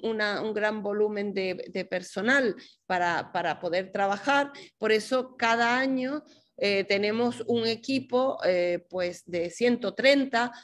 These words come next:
ciento cincuenta obreros que trabajan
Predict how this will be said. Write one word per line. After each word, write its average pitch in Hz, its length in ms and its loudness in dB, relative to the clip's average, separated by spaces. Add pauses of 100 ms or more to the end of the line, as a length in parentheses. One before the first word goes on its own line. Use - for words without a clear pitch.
(120)
ciento 240 320 0
cincuenta 220 560 0
obreros 233 640 2 (280)
que 262 140 0
trabajan 226 680 0